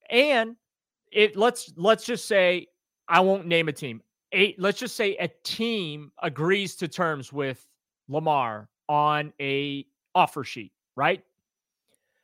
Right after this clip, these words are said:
Well, that team now jams themselves up with the salary cap for the five days at least that the Ravens have to decide whether or not to match it,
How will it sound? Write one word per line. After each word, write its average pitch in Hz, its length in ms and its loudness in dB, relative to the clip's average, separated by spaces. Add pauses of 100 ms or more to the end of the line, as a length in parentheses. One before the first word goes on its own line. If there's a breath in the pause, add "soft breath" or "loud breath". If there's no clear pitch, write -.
(260)
Well, 170 380 6 (400)
that 202 380 2
team 262 340 -4
now 147 280 -2
jams 175 560 -2
themselves 175 720 -2
up 233 360 0
with 185 200 -6
the 165 80 -8
salary 202 540 0
cap 143 420 -4 (880)
for 196 480 0
the 151 160 -8
five 185 420 0
days 170 360 -2
at 156 180 -4
least 185 840 -6 (720)
that 175 140 -2
the 175 80 -4
Ravens 208 460 -2
have 185 360 -2
to 202 100 -2
decide 185 380 -2
whether 175 260 -2
or - 20 -6
not 180 200 -2
to 214 100 -6
match 269 340 -2
it, 123 200 -6